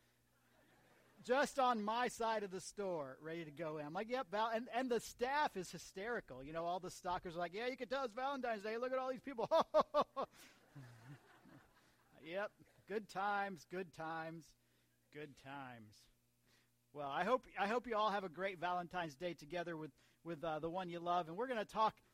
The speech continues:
today, uh, in that vein, not particularly about love. We've been talking for a while about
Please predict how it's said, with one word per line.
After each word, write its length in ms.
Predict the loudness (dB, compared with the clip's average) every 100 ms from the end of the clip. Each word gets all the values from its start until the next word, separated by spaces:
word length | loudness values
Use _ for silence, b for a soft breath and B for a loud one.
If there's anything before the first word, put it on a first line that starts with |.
| b
today, 420 | -4 0 4 2 0
uh, 320 | -8 -10 -8
in 140 | -6 0
that 240 | 2 2
vein, 340 | 0 -2 0 0
not 220 | -2 -4
particularly 380 | -8 -4 0 2
about 360 | 2 2 2
love. 220 | 2 4 4
We've 100 | 0
been 120 | -4
talking 320 | -2 -2 -4
for 160 | -2 0
a 60 |
while 340 | 4 4 4 4
about 280 | 2 0